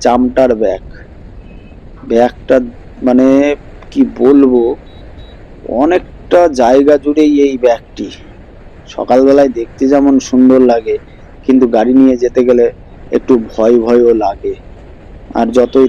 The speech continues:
রাস্তায় চলি না কেন, সাবধানে চলতে হবে। সামনে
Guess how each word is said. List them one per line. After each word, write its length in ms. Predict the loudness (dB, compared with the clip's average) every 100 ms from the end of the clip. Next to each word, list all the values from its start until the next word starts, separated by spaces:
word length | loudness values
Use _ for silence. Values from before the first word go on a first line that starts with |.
| 0
রাস্তায় 300 | -2 -2 -2 0
চলি 200 | 0 0
না 60 | -2
কেন, 180 | -6 -10
সাবধানে 500 | -6 -6 -4 -2 -2 0
চলতে 240 | 0 0 -2
হবে। 280 | -2 -2 -4 -8 -20 -20 -20 -20 -20 -20 -20 -20 -20 -20
সামনে 520 | -18 -6 -2 2 2